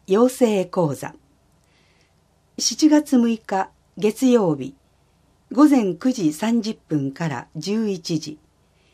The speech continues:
市立保健福祉センター四階健康指導室。認知症について正しい知識を学びます。参加無料。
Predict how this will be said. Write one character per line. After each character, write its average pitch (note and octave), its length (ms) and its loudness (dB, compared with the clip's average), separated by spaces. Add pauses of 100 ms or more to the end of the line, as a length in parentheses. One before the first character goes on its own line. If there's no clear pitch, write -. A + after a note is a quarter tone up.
(380)
市 D4+ 200 4
立 C#4+ 280 4
保 F#3+ 140 -4
健 C4+ 260 4
福 C4+ 180 -6
祉 A#3+ 180 -4
セ A#3 160 -2
ン A3 100 -4
タ - 160 -6
ー B2+ 300 -6
四 F3+ 240 0
階 F#3+ 420 -6 (120)
健 A#3 160 2
康 B3 380 4
指 F3+ 240 -2
導 D#3 160 2
室。 - 380 -12 (1000)
認 C#4+ 200 10
知 D4+ 140 4
症 C#4 200 4
に B3 140 4
つ - 140 -6
い A#3 80 -4
て C#3+ 320 -4 (380)
正 D4 300 2
し D4 200 6
い F3+ 60 -8
知 A#3+ 160 -8
識 - 320 -2
を C3 100 0
学 C#3 300 -2
び C3+ 120 -2
ま B2+ 140 -6
す。 - 260 -20 (760)
参 C4 320 0
加 G#3 160 0
無 D#3+ 180 2
料。 C#3 440 -2